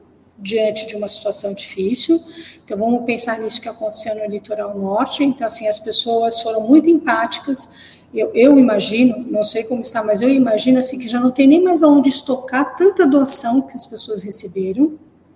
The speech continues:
O que foi uma coisa, você foi empático e você teve compaixão,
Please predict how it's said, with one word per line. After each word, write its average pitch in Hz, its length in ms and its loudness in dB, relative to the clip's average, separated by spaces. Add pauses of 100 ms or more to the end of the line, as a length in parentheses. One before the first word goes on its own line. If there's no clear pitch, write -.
(760)
O 240 80 -6
que 254 220 -2
foi 247 160 -8
uma 226 140 -2
coisa, 226 360 -2
você - 200 0
foi 214 240 0
empático 233 520 0
e 320 40 -4
você 311 240 0
teve 311 260 0
compaixão, 302 920 0